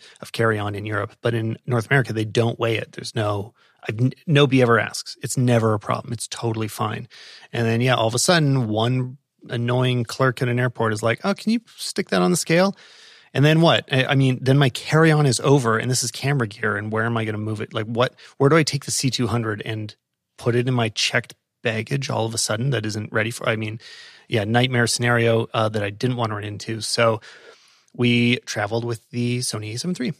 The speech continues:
which that video still looks great. I don't feel like there's a significant image quality compromise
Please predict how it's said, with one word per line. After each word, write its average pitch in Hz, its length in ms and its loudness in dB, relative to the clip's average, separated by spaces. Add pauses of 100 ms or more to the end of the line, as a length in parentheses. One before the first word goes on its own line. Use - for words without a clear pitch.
(160)
which - 400 0 (720)
that 165 140 0
video 160 200 0
still 123 180 0
looks 113 180 -2
great. - 260 -6 (180)
I 143 80 0
don't 139 100 0
feel 127 200 2
like 117 340 0
there's 110 180 -4
a 107 240 -4 (840)
significant 113 600 -8 (100)
image 113 280 -4
quality 110 460 -2 (160)
compromise 113 720 -4